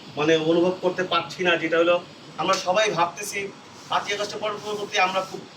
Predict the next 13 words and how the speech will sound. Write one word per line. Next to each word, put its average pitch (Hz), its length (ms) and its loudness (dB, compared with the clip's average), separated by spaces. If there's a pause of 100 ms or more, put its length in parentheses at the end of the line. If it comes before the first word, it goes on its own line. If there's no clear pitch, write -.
আইসা 175 240 -4
পড়ছে 220 220 -6
নির্বাচন 208 320 -2
হবে, 202 120 -2
বিএনপি 180 260 -4
ক্ষমতায় 156 360 -2
আইসা 139 120 -4
পড়ছে। 208 680 0
এটা 220 140 4
আমরা 220 180 4
আসলে 208 340 0
সবাই 208 340 -6
না 190 160 0